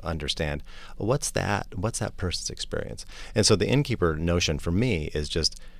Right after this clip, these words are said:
how do you answer the door again, even though you've answered it four hundred times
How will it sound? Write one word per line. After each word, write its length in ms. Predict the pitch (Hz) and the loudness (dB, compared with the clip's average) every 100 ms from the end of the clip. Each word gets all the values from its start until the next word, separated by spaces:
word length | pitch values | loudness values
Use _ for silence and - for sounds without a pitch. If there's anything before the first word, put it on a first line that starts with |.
| - - | -16 -4
how 200 | - 123 | 2 2
do 80 | 120 | 2
you 300 | 123 120 113 - | 0 0 -2 -2
answer 320 | 90 107 - | 0 2 0
the 120 | 85 | -2
door 240 | 80 95 90 | 0 2 2
again, 360 | 78 101 101 82 | 2 2 2 2
even 200 | 85 85 | 0 0
though 60 | |
you've 180 | 80 78 | 0 -2
answered 340 | 78 82 - 76 | -2 -2 -4 -6
it 120 | - | -4
four 160 | 85 | -4
hundred 220 | 80 78 - | -4 -4 -4
times 380 | 73 73 71 | -4 -4 -4